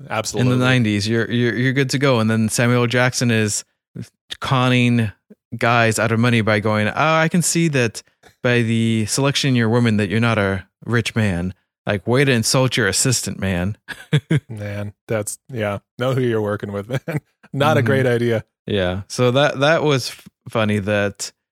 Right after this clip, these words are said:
Speaker 2: there was a lot of things, at least for me, that s-, stood out. That mirror scene where she's starting to remember and she almost, like, cuts herself.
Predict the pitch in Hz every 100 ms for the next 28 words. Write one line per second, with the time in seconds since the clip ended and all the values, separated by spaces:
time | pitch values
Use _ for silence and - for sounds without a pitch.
0 | - 135 196 - 131 123 120 127 117 120
1 | 120 110 113 110 113 104 107 110 104 107
2 | 101 - - - - - 123 107 104 107
3 | - 117 92 113 - 113 117 123 120 -
4 | 127 120 110 - 110 123 113 113 113 104
5 | 104 117 110 107 117 110 104 98 - -
6 | 113 - 107 110 107 131 -